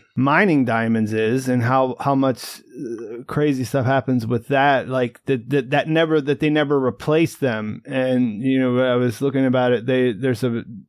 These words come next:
pretty much a, a big campaign by those companies that, or have the, you know, the, the majority of the share in producing the mine diamonds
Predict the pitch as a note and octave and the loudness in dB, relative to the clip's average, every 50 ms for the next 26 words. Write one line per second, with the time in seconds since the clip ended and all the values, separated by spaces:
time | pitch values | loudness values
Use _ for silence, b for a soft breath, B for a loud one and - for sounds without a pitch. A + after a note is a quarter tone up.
0 | _ _ - - - D3+ D#3 D3 C#3 A#2+ - C3 B2 A#2+ A#2 A#2 A2+ - - D3+ | _ _ -10 -4 -2 0 2 2 0 0 0 0 0 2 2 0 -2 -4 -6 -6
1 | B2+ A#2 D3 C#3 B2 - C#3+ C#3+ C3 A#2+ - C#3 C#3+ C#3 C3+ B2+ A#2 B2 B2 B2+ | -2 -2 -2 -4 -2 -2 0 0 0 0 0 0 0 2 2 2 2 2 2 2
2 | B2+ A#2+ A#2+ A#2 A#2 G#2+ - - C#3+ C3+ B2+ - A#2 A2+ A2+ A2 G#2+ - A#2 A#2 | 2 2 0 0 0 0 -2 -2 -2 -2 0 0 0 0 0 -2 -2 -2 -2 -2
3 | A2+ G#2+ - _ b b b b b b b b b b b b - C#3 C3 B2+ | -2 -4 -6 _ b b b b b b b b b b b b -10 -4 -2 0
4 | B2 A#2+ A2+ B2+ C#3 C#3 B2 A#2 B2 A#2+ A#2 A#2 - - C#3 C#3 B2+ A#2+ A2+ A2+ | 2 2 2 2 2 2 0 0 0 0 0 0 -2 0 0 0 0 2 0 2
5 | A#2 A2+ A2+ - B2 B2 B2 B2 A#2+ A2 C3 C3 C3 B2+ A#2+ A2 A2 G#2+ - - | 0 0 -2 -2 -2 0 0 2 2 2 0 2 2 2 0 0 -2 -2 -2 0
6 | C3+ B2+ B2 A#2+ A#2 A#2 A2 F#2 - C#3 B2+ B2 A#2 A2+ - C3 D3 D#3 D3+ - | 0 2 2 2 2 2 0 -2 -2 -2 0 0 0 0 0 2 2 2 2 0
7 | - C3 B2 A#2+ A#2 A#2 A#2+ C3 C#3+ D3+ D3+ C#3 B2+ A2 G#2 G#2+ A#2 A2+ A2 A2 | 0 -2 0 2 2 2 2 2 2 2 2 2 2 0 0 -2 -2 -2 0 0
8 | A2 A2+ A2+ A2+ A2+ A2 - - | 0 0 2 2 0 0 -2 -6